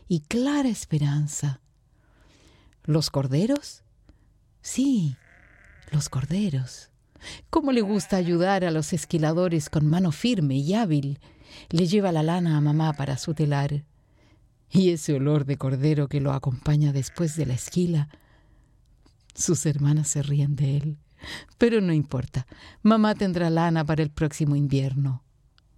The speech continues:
La colina sube empinada.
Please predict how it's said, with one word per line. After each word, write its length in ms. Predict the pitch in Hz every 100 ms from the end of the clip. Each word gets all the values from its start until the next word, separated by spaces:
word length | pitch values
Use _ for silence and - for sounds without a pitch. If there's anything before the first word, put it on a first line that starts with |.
| _ _ _ _ _ _ _ _ _ -
La 220 | 180 165
colina 540 | 151 147 160 180 226 214
sube 340 | - 190 185
empinada. 640 | 165 143 131 123 123 123